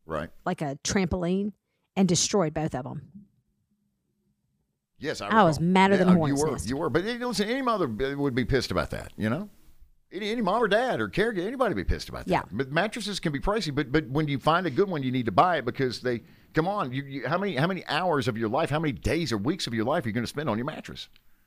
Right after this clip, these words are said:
Speaker 1: A lot.
Speaker 2: Well, and they say that that is the key to getting good sleep.
Speaker 1: Of course it
Speaker 2: Like,
Speaker 1: is.
Speaker 2: if you are not sleeping well, it could be because of your mattress.
Speaker 1: I agree with that.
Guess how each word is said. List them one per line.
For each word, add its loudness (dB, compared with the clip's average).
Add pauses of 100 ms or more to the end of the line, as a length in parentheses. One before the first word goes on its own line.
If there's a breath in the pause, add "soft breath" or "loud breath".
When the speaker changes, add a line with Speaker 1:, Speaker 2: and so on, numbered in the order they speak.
(1300)
Speaker 1:
A -4
lot. -2 (760 loud breath)
Speaker 2:
Well, 10
and 4
they 6
say 4
that 4
that 2
is 0
the -2
key 0
to -2
getting 0
good -2
sleep. -2 (2000)
Speaker 1:
Of -14
course 0
it 2
Speaker 2:
Like, 4
Speaker 1:
is. -2
Speaker 2:
if -6
you 4
are 6
not 0
sleeping -2
well, 0
it -4
could 0
be 2
because -4
of 0
your 2
mattress. -2 (1120)
Speaker 1:
I -2
agree -4
with -6
that. -4